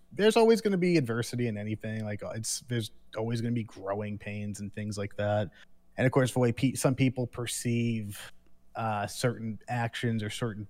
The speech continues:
things that are said, um, can be at times more detrimental than they should.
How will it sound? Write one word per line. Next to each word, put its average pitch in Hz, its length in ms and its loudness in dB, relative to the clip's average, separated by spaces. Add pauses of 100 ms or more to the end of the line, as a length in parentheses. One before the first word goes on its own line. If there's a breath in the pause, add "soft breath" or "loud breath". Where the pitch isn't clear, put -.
things 156 300 8
that 123 100 2
are 110 100 -2
said, 123 640 6 (720)
um, 107 460 -2
can 123 340 6
be 120 420 2
at 113 200 -4
times 117 640 0
more 117 240 2
detrimental 117 680 0
than 117 200 2
they 101 120 -4
should. 147 640 6